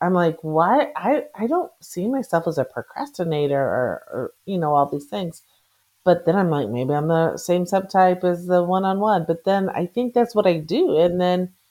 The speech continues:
it's really important to remember that sixes sort of forget how they felt about things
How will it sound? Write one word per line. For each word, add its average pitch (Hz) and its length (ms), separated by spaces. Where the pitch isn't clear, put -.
it's 180 160
really 254 240
important 220 360
to 175 40
remember 170 380
that - 160
sixes 269 480
sort 208 260
of 220 180
forget 156 920
how 165 280
they 147 220
felt 160 440
about 110 300
things 73 540